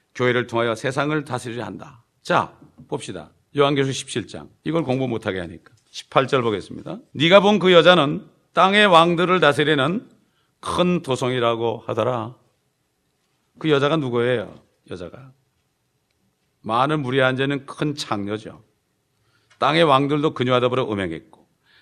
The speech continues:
땅에 사는 자들도 그녀의 음행 포도주에 취했고 한 여자가 주홍빛 짐승 위에 앉아있고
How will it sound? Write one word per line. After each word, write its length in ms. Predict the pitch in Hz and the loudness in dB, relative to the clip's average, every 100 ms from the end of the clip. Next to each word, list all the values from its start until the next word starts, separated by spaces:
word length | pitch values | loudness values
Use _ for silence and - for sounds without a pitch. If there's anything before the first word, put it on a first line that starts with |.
| _ | _
땅에 240 | 135 147 | 0 2
사는 340 | 156 135 139 135 | 4 4 2 2
자들도 260 | 139 135 | 0 0
그녀의 320 | - 123 127 - | -2 -2 -2 -2
음행 260 | 110 110 | -2 -4
포도주에 380 | - 110 107 107 | -6 -6 -6 -6
취했고 560 | - 123 78 - - _ _ _ _ _ _ _ _ _ _ _ _ _ _ _ _ | -8 -8 -8 -14 -20 _ _ _ _ _ _ _ _ _ _ _ _ _ _ _ _
한 260 | - 170 151 | -4 0 2
여자가 300 | 139 147 151 | 2 2 2
주홍빛 460 | - 135 135 135 | 2 2 0 -6
짐승 300 | 117 131 123 | -6 -4 -2
위에 60 | 127 | -2
앉아있고 640 | 117 107 90 - - - | -2 -2 -4 -8 -20 -20